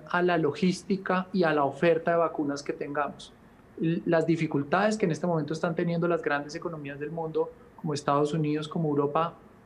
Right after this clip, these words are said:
eh, e-, están precisamente ahí. No tanto en la oferta, pero sí en la logística y en la distribución.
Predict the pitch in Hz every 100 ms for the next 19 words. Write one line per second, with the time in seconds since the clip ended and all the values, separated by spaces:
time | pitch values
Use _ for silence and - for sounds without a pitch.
0 | - 165 147 139 - 180 180 175 180 202
1 | 208 214 208 202 196 202 208 143 - -
2 | - - - - 180 190 196 220 220 226
3 | 226 185 - 190 180 - 139 - - -
4 | 165 147 - 185 180 190 185 180 165 147
5 | 170 156 180 170 175 165 156 147 147 143
6 | 135 127 151 143